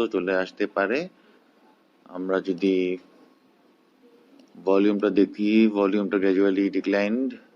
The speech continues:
আহ, এই ভলিউমটা আগামী দিন সপ্তাহে থেকে যদি ভলিউমটা এখান থেকে আরো ডিক্লাইন হয়ে যায়, তাহলে এটা পুরোপুরি কারেকশনটা শেষ করে ফেলবে, পাঁচ হাজার দুইশো লেভেল পর্যন্ত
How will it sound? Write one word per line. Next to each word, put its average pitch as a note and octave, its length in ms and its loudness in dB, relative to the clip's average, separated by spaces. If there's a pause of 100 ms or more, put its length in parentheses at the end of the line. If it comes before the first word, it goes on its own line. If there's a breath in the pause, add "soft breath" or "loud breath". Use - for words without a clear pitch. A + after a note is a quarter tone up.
আহ, F2+ 300 -4
এই E2+ 220 -4
ভলিউমটা F#2 500 2
আগামী F#2+ 260 0
দিন G2 240 -4
সপ্তাহে G2 440 -2
থেকে F#2+ 240 -2
যদি F#2 340 -2
ভলিউমটা F#2+ 440 -2
এখান F#2+ 160 -2
থেকে F#2 140 -4
আরো G2 120 2
ডিক্লাইন G2 380 -4
হয়ে G2+ 140 -2
যায়, C3+ 200 -6
তাহলে F#2 520 0 (680 soft breath)
এটা F#2+ 160 -2
পুরোপুরি G2 380 2
কারেকশনটা G2 440 0
শেষ G2 220 -6
করে G2+ 200 0
ফেলবে, G2+ 220 -4
পাঁচ G2 180 -4
হাজার G2+ 160 -2
দুইশো F#2 240 -2
লেভেল F#2+ 220 0
পর্যন্ত F#2 280 -8